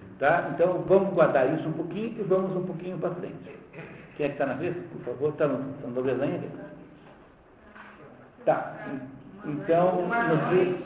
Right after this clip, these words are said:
Speaker 1: dias
Speaker 2: se observa no espelho sua marmita. Aqui. Pareceu-me que mas continuava sério, mesmo depois de eu ter tentado sorrir.
Speaker 1: Então, ele pega, ó, ali onde vem a comida,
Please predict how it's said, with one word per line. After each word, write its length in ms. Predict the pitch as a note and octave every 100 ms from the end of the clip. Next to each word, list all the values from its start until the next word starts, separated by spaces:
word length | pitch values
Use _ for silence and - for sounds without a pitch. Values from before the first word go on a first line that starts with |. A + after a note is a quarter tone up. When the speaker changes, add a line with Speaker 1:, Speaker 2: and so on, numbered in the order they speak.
| -
Speaker 1:
dias 140 | - -
Speaker 2:
se 80 | -
observa 500 | - - G#3 G#3+ G#3+
no 80 | G#3+
espelho 540 | - - G#3 G#3+ G#3+ G#3+ -
sua 180 | F#3 G#3+
marmita. 340 | G#3+ A3 A3 G3+ G3+ G3+ - - - - - - - - - - -
Aqui. 260 | - - - - - - -
Pareceu-me 680 | - G3 G#3 G#3 G#3+ A#3 B3+ A#3+
que 140 | A#3 A#3 A3 A3
mas 300 | G3+ G#3+ A3 A#3+ A#3+
continuava 720 | A3+ A3+ - G#3+ G#3+ G#3+ A#3 -
sério, 300 | G3 F#3+ F3+ F3+ F#3
mesmo 180 | G3 G3 -
depois 480 | G3+ G3 F#3 F#3+ G3+
de 60 | G3
eu 60 | -
ter 100 | G3 G3
tentado 380 | G3 G3 G3 G3 -
sorrir. 260 | G3+ G#3 - - - - - - - -
Speaker 1:
Então, 320 | D#3 - G#2
ele 120 | B2
pega, 340 | A#2+ D3 D3
ó, 760 | B2 A2+ A2 G#2 G2 A1+ - D#2+
ali 180 | G2+ C#3
onde 180 | B2 -
vem 140 | C3
a 60 | C3
comida, 460 | C#3 C3 E3+ F3